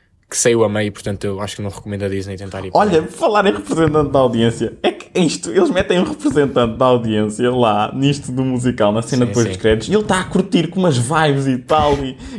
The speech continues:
Speaker 1: Certo.
Speaker 2: <laughs> não, não é?
Speaker 1: Tá mesmo, tá. Ele tá mesmo, tá mesmo feliz por, pela cidade estar a ser destruída.
Speaker 2: Tá, tá, por acaso tá.
Speaker 1: Tá muito feliz.
Speaker 2: Pá, mas,
Speaker 1: E então,
Speaker 2: mas se
Speaker 1: e,
Speaker 2: calhar
Speaker 1: e
Speaker 2: acho que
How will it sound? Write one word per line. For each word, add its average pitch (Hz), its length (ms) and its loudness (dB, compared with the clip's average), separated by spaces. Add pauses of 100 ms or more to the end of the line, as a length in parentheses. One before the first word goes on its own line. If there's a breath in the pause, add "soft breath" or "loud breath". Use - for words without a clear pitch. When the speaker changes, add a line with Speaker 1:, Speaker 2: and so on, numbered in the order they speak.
Speaker 1:
Certo. 101 440 -2
Speaker 2:
<laughs> - 60 -10
não, 226 220 4
não 190 160 4
é? 160 80 2
Speaker 1:
Tá 135 160 2
mesmo, 113 260 0
tá. 104 200 -2 (500)
Ele 110 160 0
tá 120 220 0
mesmo, 131 240 -6
tá - 180 0
mesmo 135 160 0
feliz 131 320 0
por, 139 240 -2
pela 143 180 0
cidade 135 260 2
estar 135 200 4
a 135 60 0
ser 135 100 -2
destruída. 92 460 -4 (720 soft breath)
Speaker 2:
Tá, 101 260 2
tá, 87 220 -8 (180)
por 95 100 -8
acaso 98 220 -8
tá. - 160 -16 (240)
Speaker 1:
Tá - 100 -14
muito 98 220 -12
feliz. - 380 -16 (580)
Speaker 2:
Pá, 101 160 0
mas, 104 140 0
Speaker 1:
E - 20 2
então, 170 200 2
Speaker 2:
mas 170 100 2
se - 20 2
Speaker 1:
e, 143 80 2
Speaker 2:
calhar 123 140 2
Speaker 1:
e - 20 2
Speaker 2:
acho 113 180 -4
que - 80 -20